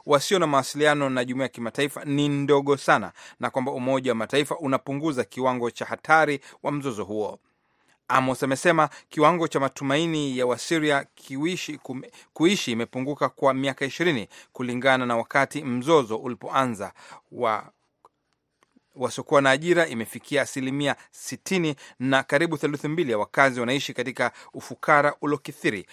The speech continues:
huku zaidi ya Wasiria laki mbili elfu ishirini wameuliwa. Mwanajeshi wa kikosi cha ulinzi wa ndani ya Marekani, National Guards, pamoja na binamu wake wameshtakiwa kwa kupanga mpango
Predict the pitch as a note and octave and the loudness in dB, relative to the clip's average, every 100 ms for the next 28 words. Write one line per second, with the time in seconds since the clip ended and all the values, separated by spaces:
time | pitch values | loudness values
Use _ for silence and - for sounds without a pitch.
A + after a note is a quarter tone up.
0 | - - C#3+ D3 B2+ D3+ D#3+ C3 A#2+ A#2 | -20 -8 -6 -4 2 2 2 2 2 0
1 | - - G#3 C3+ G2+ - - - B2 B2+ | -4 0 2 2 -6 -8 -20 -8 -4 -2
2 | - C3 B2 D#3 D#3 D3 - D3 C#3 D3 | -2 -4 0 2 2 0 0 0 0 -8
3 | - E3+ D3 G2+ - - - F3+ B2 G2 | -4 0 0 -2 -10 -20 -2 0 2 -2
4 | G2 A#2 A2 F#2 - _ _ _ _ _ | -4 -2 -2 -4 -10 _ _ _ _ _
5 | _ _ _ _ C#3 D#3+ E3+ A#3 G#3 E3 | _ _ _ _ 4 4 6 0 0 -2
6 | C#3+ E3+ E3 D3+ D3 C3+ B2+ E3 D#3 C#3 | -2 -2 -2 -4 -2 -2 -2 -2 -4 -4
7 | C#3 C3 A#2 B2 C#3 C3 B2 G#2+ G2 G2+ | -4 -2 0 6 6 4 0 -4 -6 -2
8 | C#3+ C3 B2 A2 B2+ C3 C3+ A2+ G#2 D#3+ | 2 2 0 0 -2 -2 -6 -6 4 6
9 | D#3 - - - - A#2 A2+ D3+ F3+ E3 | 6 0 -20 -20 -8 -4 0 2 4 4
10 | C3+ C3 B2+ B2 D#3 D#3 E3 D3 A2+ B2+ | 2 0 -2 2 4 4 4 0 4 4
11 | D3 C#3+ - D3 - C#3+ F2+ - G#2 - | 4 -2 -2 -4 0 0 0 -4 -12 0
12 | C#3+ C#3 C3+ D3 B2+ - G3 G3+ F#3+ F3+ | 4 4 4 -2 -2 6 6 6 2 -2